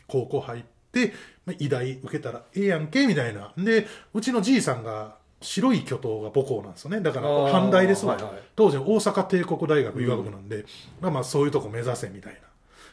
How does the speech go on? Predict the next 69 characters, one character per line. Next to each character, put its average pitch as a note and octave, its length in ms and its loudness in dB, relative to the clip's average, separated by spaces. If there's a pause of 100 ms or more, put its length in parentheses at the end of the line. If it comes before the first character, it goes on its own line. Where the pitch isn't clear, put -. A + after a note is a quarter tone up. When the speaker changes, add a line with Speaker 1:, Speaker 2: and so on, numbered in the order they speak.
(100)
Speaker 1:
ノ B2+ 120 -2
リ A#2+ 80 -2
や G#2 60 -6
っ - 40 -12
た - 140 -14
ん - 20 -14
で F#2 60 -18
す - 60 -20
け F#3 80 -2
ど、 G#3 100 2
ま C3 100 -4
さ B2 140 -6
か B2 120 -6
中 B2 200 -6
学 A2 120 -6
で G#2 60 -10
僕 G2 160 -12
柔 G#2 220 -6
道 - 160 -18
し - 140 -14
て、 - 240 -10
Speaker 2:
う B2+ 40 -6
ん。 G#2 200 -6 (540)
Speaker 1:
ま C3+ 60 -10
さ D3+ 120 -2
か A#2+ 120 -6 (220)
柔 G3 300 4
道 B2 240 4
で C3 100 -2
高 C3+ 320 0
校 A#2+ 220 -4
に A#2+ 80 -4
進 E3+ 180 0
学 - 240 6 (100)
し - 80 0 (140)
て、 B3 180 6 (540)
Speaker 2:
<laughs> - 800 -8
プ F#3 60 2
ラ C3 80 4
ン C3 100 4
大 C#3 140 4
幅 D3+ 180 4
に A#3+ 60 6
Speaker 1:
っ - 20 8
て B3 60 8
い - 20 8
う、 B3 220 4
あ E3+ 80 4
の、 D3+ 200 -2
嫌 G#3+ 220 8
わ G3 140 8
れ G3 100 6
ま F3 140 4
っ F3 100 -4
ち G#3+ 120 4
ゃ F3+ 60 8
ん E3 80 0
の、 C3+ 140 0
<laughs> - 240 4
あ C#4 120 10
れ A#3+ 80 6
み A3+ 100 8
た G#3+ 120 8
い F3 60 6
な、 F3 160 8
ど A#3+ 400 6
ん A3 60 4
ど D3 140 4
ん C#3 80 0